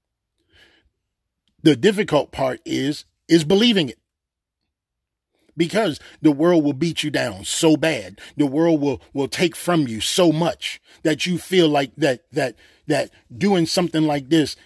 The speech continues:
is beneath you. "I don't have to do this, or I don't have to do that." No, no, but in order, in order to be recognized by God,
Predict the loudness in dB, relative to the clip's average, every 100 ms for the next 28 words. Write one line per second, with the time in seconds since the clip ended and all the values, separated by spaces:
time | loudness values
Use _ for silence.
0 | -4 -2 -2 -6 -4 -2 0 0 -4 -12
1 | -14 -16 -6 -2 -2 -2 -6 -8 -8 -4
2 | -4 -2 0 0 0 -6 -8 -10 -8 -6
3 | -6 -2 -4 -4 _ _ _ _ _ _
4 | _ _ _ -10 -6 -6 -8 _ -6 -6
5 | -6 -10 -10 -10 -8 -2 0 -2 -8 -20
6 | _ _ _ _ _ _ -16 -14 -14 _
7 | 0 2 2 -4 -14 _ _ _ _ _
8 | _ _ _ _ _ _ _ _ _ _
9 | -6 -4 -4 -2 2 2 0 -12 -12 -12
10 | -12 -10 -6 -6 -6 -10 -12 -18